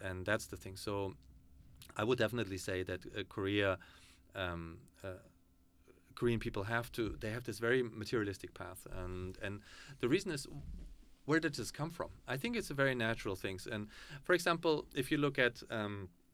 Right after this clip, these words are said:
at rap music, for example, rap music is, um, uh, a little bit the kind of music style where first this materialistic thing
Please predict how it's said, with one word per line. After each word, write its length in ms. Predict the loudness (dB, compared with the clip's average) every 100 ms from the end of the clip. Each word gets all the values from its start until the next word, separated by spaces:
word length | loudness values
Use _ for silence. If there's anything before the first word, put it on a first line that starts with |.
| _ _ _ _ -20 -8
at 160 | -6 -2
rap 220 | 2 2 0
music, 340 | -2 -2 -6 -10
for 120 | -12
example, 360 | -10 -10 -12 -6
rap 220 | 2 2
music 500 | 2 -2 -2 -4 -6 -6
is, 380 | -6 -6 -8 -6
um, 400 | -2 -2 -2 -6 -12 -20 -20 -18 -8
uh, 140 | -6 -6 -4
a 60 | 0
little 200 | 2 2
bit 160 | -2 -2 -12 -12
the 60 |
kind 200 | -4 -2
of 60 | 2
music 300 | 0 0 -2
style 320 | 0 2 2
where 200 | 2 0
first 400 | 0 0 2 2
this 220 | -4 -4 -6
materialistic 1000 | -4 -2 0 2 4 2 0 -2 -2 -8 -16 -4
thing 360 | -2 -2 -6